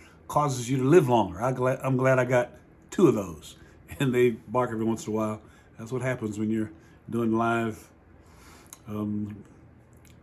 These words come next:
uh, ministry. So, uh, we get all pumped over the fact that, uh, we're stressed, and it can be good to a certain extent, but you can also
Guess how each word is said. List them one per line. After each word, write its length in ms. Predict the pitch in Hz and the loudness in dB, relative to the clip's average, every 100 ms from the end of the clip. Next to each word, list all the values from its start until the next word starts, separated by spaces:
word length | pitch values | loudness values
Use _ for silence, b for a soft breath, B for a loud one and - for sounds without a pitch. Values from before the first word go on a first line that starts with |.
| - - | -20 -14
uh, 140 | 101 95 - - - | -12 -12 -14 -20 -2
ministry. 500 | 135 139 - - - - - - - - b b b b b - | 0 0 -2 -10 -14 -20 -20 -20 -20 -20 b b b b b -14
So, 420 | - 165 160 143 | -4 0 4 4
uh, 200 | 139 - - - - - - - - - - - - - - - - | 2 -2 -12 -20 -20 -20 -20 -20 -20 -20 -20 -20 -20 -20 -20 -20 -10
we 160 | 139 143 | -2 2
get 140 | 175 | 6
all 140 | 196 208 | 4 4
pumped 540 | - 196 214 - - - - - - - - - - | 4 4 4 -2 -14 -20 -20 -20 -20 -20 -20 -20 -8
over 180 | 165 180 | -4 -2
the 100 | 180 | -2
fact 340 | - 180 185 - | 2 2 2 -2
that, 260 | 170 - | -6 -2
uh, 260 | 170 170 151 135 - | 0 2 0 -6 -8
we're 140 | 147 143 | -6 -6
stressed, 560 | - 185 175 170 - - - - - | 0 2 2 -2 -12 -20 -20 -20 -4
and 120 | 170 | 0
it 60 | 240 | 2
can 160 | 277 262 | 2 2
be 100 | 285 | 2
good 240 | 240 226 | 0 -2
to 80 | 233 | 0
a 60 | 214 | 0
certain 260 | 233 202 | 2 0
extent, 480 | 185 - 240 185 - - - - b b b b - | -2 -2 0 0 -2 -18 -20 -20 b b b b -8
but 200 | 139 226 | -4 -2
you 80 | 226 | 0
can 160 | 185 | 2
also 1080 | 160 214 240 - - 180 151 139 143 160 | 4 4 4 0 2 4 4 4 4 4